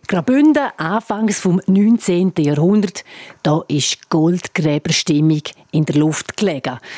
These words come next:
Am Kalander, Arosa, Prättigau, Landschaft Davos, Hinterrhein, Oberengadin, Buschlaf, Unterengadin, Müsteier, Mittelbünden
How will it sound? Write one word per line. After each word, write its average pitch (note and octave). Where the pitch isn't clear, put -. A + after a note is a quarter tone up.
Am E3+
Kalander, E3+
Arosa, G3
Prättigau, F3
Landschaft F3+
Davos, E3
Hinterrhein, F3
Oberengadin, E3+
Buschlaf, E3
Unterengadin, D#3
Müsteier, G#3
Mittelbünden G#3